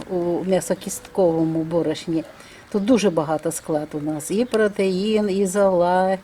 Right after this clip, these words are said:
волога, вітаміни, весь набор мікроелементів, дуже багато магній,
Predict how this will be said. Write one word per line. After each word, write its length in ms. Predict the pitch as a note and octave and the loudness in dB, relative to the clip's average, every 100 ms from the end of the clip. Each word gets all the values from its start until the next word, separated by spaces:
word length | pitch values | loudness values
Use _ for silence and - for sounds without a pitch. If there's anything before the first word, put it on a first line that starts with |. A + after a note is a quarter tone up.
| - - - | -12 -20 -14
волога, 840 | D#3 F3+ G3+ F3 F3+ F#3 F3+ F#3+ F3+ - - G3 | 0 4 4 4 4 4 4 2 2 -6 -12 -4
вітаміни, 840 | F#3+ G#3+ A#3 A3 F3+ F3 F3 F#3 F#3 F3+ | -2 2 2 4 4 4 4 0 -4 -6
весь 460 | F3+ F#3 F#3 - - - - - | 2 2 2 -10 -18 -20 -16 -2
набор 340 | F#3+ F3+ F#3 | 0 4 4
мікроелементів, 1040 | G3 G#3+ G#3+ F#3 F3 F3+ F#3 G#3 G3+ G#3+ G3 - - - - | 4 0 2 2 4 4 2 0 0 -4 -6 -14 -20 -20 -10
дуже 320 | E3+ G#3+ F#3 | 0 2 2
багато 360 | F3 E3+ F3+ F3+ | 0 2 2 2
магній, 580 | G#3 A#3 G#3+ G#3 G#3 | 2 2 0 0 -2